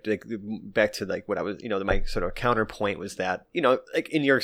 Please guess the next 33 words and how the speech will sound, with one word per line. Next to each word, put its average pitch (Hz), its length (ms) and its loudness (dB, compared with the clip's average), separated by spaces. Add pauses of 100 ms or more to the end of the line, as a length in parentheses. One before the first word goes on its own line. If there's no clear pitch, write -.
in 127 120 -2
your 117 100 6
situation 120 560 2
where, 101 140 2
like, 92 180 0
yeah, 101 160 2
sure, 101 340 0
like, 98 280 -2
you 113 220 -2
have 98 180 2
your 101 100 -2
thieves' 107 300 -4
tools, 98 360 -6
right, 101 220 4
and 98 400 -6 (100)
at 104 120 -6
the 104 80 0
minimum, 107 500 2
no 104 80 0
matter 101 240 4
what, 98 240 6
your 101 100 2
result's 98 300 2
gonna 104 140 -2
be 90 80 -2
a 87 40 -2
sixteen, - 400 -6
even 98 140 -4
if 92 140 -8
you 92 80 -6
roll 95 180 0
a 98 40 0
one. 120 380 8